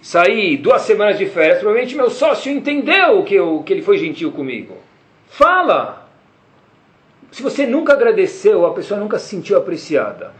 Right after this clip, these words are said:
Se a pessoa nunca se sentiu apreciada, ela não tem vontade de fazer nada por você. Na verdade, repito, se comunicar, por definição, é falar. Não existe Neviim. Depois vocês pensarem em exemplos que aparecem na cabeça de vocês, Bezat Hashem, durante a semana, vocês vão ver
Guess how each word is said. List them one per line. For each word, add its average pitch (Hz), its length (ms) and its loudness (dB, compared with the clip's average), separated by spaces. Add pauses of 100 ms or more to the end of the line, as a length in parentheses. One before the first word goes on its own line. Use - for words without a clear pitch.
(240)
Se 160 80 -6
a - 20 -2
pessoa 254 260 2
nunca 339 160 -2
se 254 120 -2
sentiu 247 180 0
apreciada, 233 360 0
ela 247 80 -4
não 226 60 -6
tem 233 120 -4
vontade 220 240 -4
de 180 40 -12
fazer 208 180 -4
nada 180 340 0
por 113 140 -10
você. 104 320 -10 (960)
Na 151 120 -6
verdade, 196 420 0
repito, 202 380 -2
se 214 140 -12
comunicar, 240 600 0
por 214 160 -2
definição, 214 720 -2
é 247 80 -2
falar. 190 580 0 (380)
Não 233 240 -2
existe 262 480 -4
Neviim. 143 520 -4 (300)
Depois 185 240 0
vocês 208 140 -4
pensarem 170 460 0
em - 20 -2
exemplos 147 400 -8
que 156 80 -4
aparecem 151 320 -2
na 147 80 -4
cabeça 147 220 -4
de 147 40 -8
vocês, 135 340 -4
Bezat 139 220 -2
Hashem, 147 240 -6
durante 156 240 -6
a 151 60 -4
semana, 156 300 -4
vocês 170 140 -10
vão 139 120 -6
ver 180 260 -2